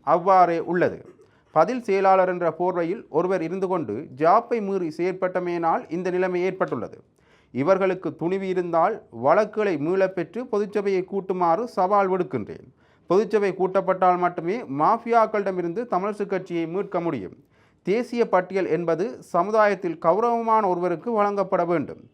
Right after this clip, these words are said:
ஏறி மிதிச்சாலும் தலையை தூக்க தெரியாத நாக்கிலி பாம்புகள், காணி பிடிக்கின்ற மாஃபியாக்கள், ஜனநாயக மறுப்பை செய்யும் சுயநலவாதிகள், இவர்களே தேசிய பட்டியலில் வந்தவர்கள். இவர்களால் கட்சியை வளர்க்க முடியுமா என்றார் என்றவாறாக அந்த செய்தி காணப்படுகின்றது.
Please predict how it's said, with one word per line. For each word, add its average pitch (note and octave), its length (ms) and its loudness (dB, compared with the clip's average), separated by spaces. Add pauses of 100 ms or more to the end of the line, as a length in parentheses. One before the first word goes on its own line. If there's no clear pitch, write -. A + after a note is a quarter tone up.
(480)
ஏறி G3 340 2
மிதிச்சாலும் F3+ 760 0
தலையை G3+ 480 0
தூக்க G3 300 -4
தெரியாத F3+ 520 2
நாக்கிலி F#3+ 520 -2
பாம்புகள், F3 600 0
காணி G#3+ 360 2
பிடிக்கின்ற F#3+ 520 -2
மாஃபியாக்கள், F3+ 840 0
ஜனநாயக A3 640 -2
மறுப்பை F#3 500 -2
செய்யும் F3+ 320 -4
சுயநலவாதிகள், F3+ 880 -2 (300)
இவர்களே G3 540 2
தேசிய A3 440 -2
பட்டியலில் F#3 460 0
வந்தவர்கள். D#3+ 640 0 (240)
இவர்களால் F#3 500 4
கட்சியை G3 420 -2
வளர்க்க G3+ 400 0
முடியுமா F#3+ 480 0
என்றார் F3 460 0
என்றவாறாக F3+ 500 2
அந்த G#3+ 200 -6
செய்தி C#3 260 -6
காணப்படுகின்றது. F3 580 -4